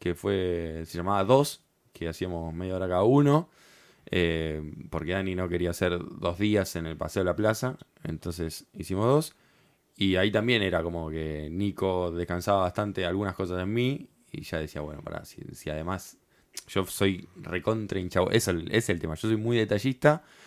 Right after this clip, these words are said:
recontra hincha bola con la producción, con las luces, para mí no es lo mismo qué música de sala suena, no es lo mismo qué, qué luces hay, no es lo mismo nada. Eh, que en el Paseo de la Plaza tampoco tenés muchas variantes, ¿no? Pero,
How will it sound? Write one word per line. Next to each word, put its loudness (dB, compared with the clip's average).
recontra 2
hincha 4
bola 8
con 2
la 2
producción, 4
con 0
las 0
luces, 4
para 0
mí 2
no 2
es 2
lo 2
mismo -2
qué -2
música 0
de 0
sala 2
suena, 2
no -2
es -2
lo 0
mismo -4
qué, -4
qué 0
luces 0
hay, 6
no -2
es 2
lo 0
mismo -2
nada. 0
Eh, -12
que -6
en -2
el -4
Paseo 0
de 6
la -4
Plaza -4
tampoco -2
tenés -2
muchas -2
variantes, 4
¿no? 4
Pero, 2